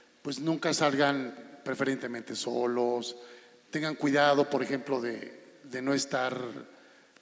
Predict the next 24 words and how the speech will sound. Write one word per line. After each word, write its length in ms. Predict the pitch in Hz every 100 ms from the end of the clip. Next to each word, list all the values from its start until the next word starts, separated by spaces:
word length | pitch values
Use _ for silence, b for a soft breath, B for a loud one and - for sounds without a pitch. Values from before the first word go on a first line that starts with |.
| _ _ -
eh, 400 | 120 117 113 -
en 120 | 131
un 80 | 135
lugar, 1000 | 143 131 131 139 139 127 - - - - 113
este, 380 | 104 - -
solos, 720 | - - 139 135 123 - - - - B B B B _
eh, 580 | 127 120 117 113 110 110 - - _ _ -
en, 500 | 127 120 120 120 131
en, 320 | 123 123 - -
en 100 | 131
una 200 | 127 120
casa, 420 | 127 131 139 135
por 120 | 113
ejemplo. 880 | 120 131 139 135 131 123 123 120 120 - B B B B B - -
O 80 |
sea, 160 | 151 165
siempre 400 | - 196 196 208
cuidando 420 | - 160 165 160
mucho. 340 | 151 143 - 139
Yo, 360 | 156 170 170
yo 160 | 135 165
les 160 | 170 165
puedo 320 | 165 156 147
decir, 640 | 120 151 151 156 - B